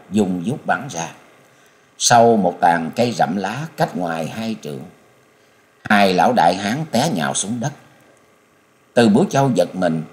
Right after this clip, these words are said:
quay lại nhìn thấy hai đại hán đã bị Giang Nhã Trúc dùng thiết đạn bắn trúng huyệt đạo, rơi xuống đất chẳng kịp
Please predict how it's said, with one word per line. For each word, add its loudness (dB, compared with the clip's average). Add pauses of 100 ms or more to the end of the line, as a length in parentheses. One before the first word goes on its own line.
(420)
quay 4
lại 2
nhìn -4
thấy -8
hai -4
đại 0
hán -4
đã 0
bị -6 (100)
Giang -2
Nhã -4 (100)
Trúc -4
dùng -2
thiết -4
đạn -4
bắn -2 (160)
trúng -2
huyệt -8 (100)
đạo, -2 (440)
rơi 4
xuống -4
đất -2
chẳng -2
kịp -10